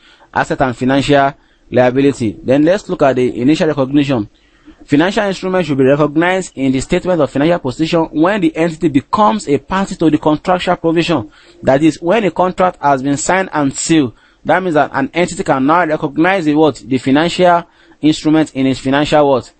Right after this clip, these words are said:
Pos-, in its financial statement. Now, how can an entity recognize this financial what? Instrument?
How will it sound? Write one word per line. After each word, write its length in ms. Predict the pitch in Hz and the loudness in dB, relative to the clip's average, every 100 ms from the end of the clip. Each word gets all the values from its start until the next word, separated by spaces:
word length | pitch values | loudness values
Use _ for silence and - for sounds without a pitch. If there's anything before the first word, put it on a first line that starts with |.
| _ _ _ - | _ _ _ -2
Pos-, 180 | 135 131 | -2 0
in 180 | 135 135 | 2 2
its 140 | 127 | 2
financial 400 | 143 156 160 156 | 2 2 2 0
statement. 520 | - 143 143 123 - | 0 -2 0 -2 -2
Now, 300 | 139 151 120 - _ _ _ | -2 0 0 -6 _ _ _
how 220 | 156 214 254 | -2 -2 -2
can 280 | - 165 | -2 0
an 120 | 147 - | 0 -2
entity 540 | 170 190 160 180 135 | -4 -4 -6 -6 0
recognize 640 | 139 139 135 151 175 175 131 | 2 2 2 2 2 0 0
this 200 | 156 - | 0 0
financial 480 | 135 139 147 139 | -2 0 2 2
what? 180 | 131 110 _ | 2 -2 _
Instrument? 520 | 135 123 139 127 104 | -4 0 2 2 0